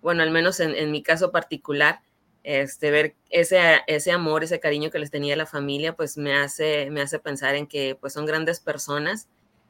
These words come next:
y, pues, con, con lo que he conversado con Shayel, pues, me puedo dar cuenta de que, de que en efecto,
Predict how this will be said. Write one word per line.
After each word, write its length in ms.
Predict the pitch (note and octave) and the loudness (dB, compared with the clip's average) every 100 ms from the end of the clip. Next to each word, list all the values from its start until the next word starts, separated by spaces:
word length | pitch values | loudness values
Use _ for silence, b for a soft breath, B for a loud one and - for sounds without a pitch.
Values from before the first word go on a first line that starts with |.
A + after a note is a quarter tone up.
| _ | _
y, 320 | D#3 D#3 D3+ | -6 -2 -4
pues, 500 | - C#3+ C#3 - - - _ _ _ _ | 2 4 4 -2 -10 -16 _ _ _ _
con, 600 | - D3+ D3 D3 C#3+ C#3 - | -4 -2 -2 -2 -2 -4 -2
con 180 | D#3+ D3 | 0 0
lo 120 | C#3 | 0
que 100 | D#3+ | -2
he 60 | |
conversado 600 | D3+ G3 F3+ C#3+ D#3 D#3+ | -2 0 0 2 0 0
con 160 | E3+ D#3 | -2 -6
Shayel, 640 | D3 C#3 C3+ C#3 D3 F#3 - | -4 -4 0 0 0 -2 -6
pues, 120 | D3 | -4
me 140 | C#3+ C3+ | -2 -2
puedo 260 | D3 D3 | 0 2
dar 200 | D3+ D3+ | 4 0
cuenta 340 | D3 C#3+ D3 D3+ | -2 -4 0 0
de 160 | C#3+ | -2
que, 260 | - C3+ C3+ | -4 -6 -4
de 160 | C3+ | -6
que 200 | - C#3 | -8 -8
en 120 | C3 C3+ | -6 -6
efecto, 640 | C3+ D3 C#3 - G#3 | -2 0 0 -2 -8